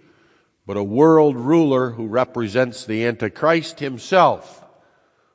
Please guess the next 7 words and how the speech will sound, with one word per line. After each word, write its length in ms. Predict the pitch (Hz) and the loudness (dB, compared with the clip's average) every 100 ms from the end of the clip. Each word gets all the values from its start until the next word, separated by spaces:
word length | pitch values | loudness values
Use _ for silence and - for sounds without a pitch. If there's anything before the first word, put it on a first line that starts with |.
| _ | _
who 100 | 104 | -18
shall 320 | 92 139 127 | -6 -2 0
appear 760 | 110 - 196 156 120 135 - - _ _ _ _ _ | -2 -2 2 2 2 -2 -8 -20 _ _ _ _ _
before 400 | 92 98 120 123 | -14 -6 0 0
the 80 | 113 | 0
Messiah 520 | 113 95 135 160 147 | -4 0 2 2 0
comes. 840 | - 139 117 90 - _ - - | -2 -4 -4 -6 -20 _ -20 -20